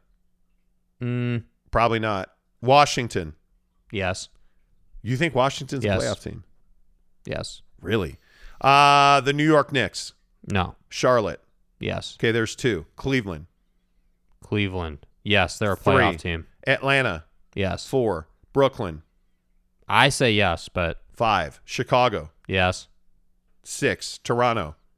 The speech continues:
Speaker 1: Yes.
Speaker 2: Seven. Philly.
Speaker 1: Yes.
Speaker 2: Eight. Milwaukee.
Speaker 1: Yes.
Speaker 2: Nine. Boston.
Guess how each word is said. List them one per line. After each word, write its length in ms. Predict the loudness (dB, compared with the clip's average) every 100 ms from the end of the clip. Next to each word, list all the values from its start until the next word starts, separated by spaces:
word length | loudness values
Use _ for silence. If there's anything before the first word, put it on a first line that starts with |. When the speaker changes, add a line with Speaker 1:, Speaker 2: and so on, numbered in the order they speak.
| _ _ -6
Speaker 1:
Yes. 440 | -2 0 -2 -10
Speaker 2:
Seven. 520 | -8 0 0 0 -8 -14 _ _ _
Philly. 480 | _ 0 2 0 -6 -18 -20 -6
Speaker 1:
Yes. 420 | -2 -2 -4 -8 -4
Speaker 2:
Eight. 300 | -2 -2 -6 _ _ _ _ -4
Milwaukee. 680 | 0 2 4 2 0 -10 -14 -20 -8
Speaker 1:
Yes. 460 | -2 0 -2 -8 -6
Speaker 2:
Nine. 460 | -2 0 -2 -6 -6
Boston. 560 | 0 0 0 -4 -10 -10